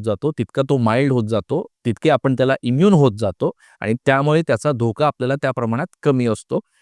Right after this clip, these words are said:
याचं साधंसं स्टॅटिस्टिक्स मी तुम्हाला सांगेल की जवळजवळ वयाच्या पाच ते सहा वर्षापर्यंत प्रत्येकाला कधीतरी एचएमपीव्हीचं इन्फेक्शन होऊन गेलेलं असतं,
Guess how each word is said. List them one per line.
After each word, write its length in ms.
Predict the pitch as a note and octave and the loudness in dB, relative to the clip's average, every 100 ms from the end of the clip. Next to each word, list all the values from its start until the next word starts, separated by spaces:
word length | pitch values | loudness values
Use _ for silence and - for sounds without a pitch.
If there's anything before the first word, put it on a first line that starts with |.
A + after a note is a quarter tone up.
| _ - | _ 0
याचं 240 | B2 E3 | 2 2
साधंसं 520 | F#3 - C3+ C#3 D#3+ A3 | 0 2 2 2 2 2
स्टॅटिस्टिक्स 560 | - D#3 D#3+ - D#3 D#3+ | 0 -4 -4 -8 -6 -6
मी 80 | |
तुम्हाला 220 | D3+ C#3+ C3 | -2 -2 -2
सांगेल 380 | A2 F#2 G2+ F#3 _ _ _ - | -4 -6 -6 -8 _ _ _ -4
की 200 | F3+ G#3 | 2 2
जवळजवळ 800 | C3 A2+ D#3 G#3 G#3+ D#3 C#3+ D#3+ | 2 4 4 4 2 0 0 -2
वयाच्या 600 | G3+ A#2 B2 D#3 E3+ G3+ - | -4 -2 0 -2 -2 -6 -4
पाच 280 | - E3+ G3+ - | -2 0 -2 -6
ते 80 | |
सहा 300 | G3 - C#3+ | -6 -4 -4
वर्षापर्यंत 720 | F#3 E3 D3 C#3 C3+ C3 B2+ F3 F3 - | -2 -4 -6 -6 -6 -6 -6 -8 -6 -2
प्रत्येकाला 800 | F3 - - A3+ A3 D#3+ D3+ F#3+ - | -2 -2 -2 0 2 0 0 -4 -6
कधीतरी 600 | - C3+ D#3+ G#3+ E3 D#3+ G3+ | -2 2 2 2 0 0 -4
एचएमपीव्हीचं 680 | C3 - D#3+ D#3+ C#3+ C3+ E3+ | -8 -4 -2 -2 0 0 0
इन्फेक्शन 600 | D3+ B2+ - A#2 - G3 - | -2 -2 -4 -2 0 0 -2
होऊन 640 | _ - C3 C#3 G#3+ G3 | _ 2 4 6 4 4
गेलेलं 360 | B2+ B2 C3+ E3+ - | 4 4 2 0 -4
असतं, 380 | C#3 - - D3 | -6 -6 -2 -2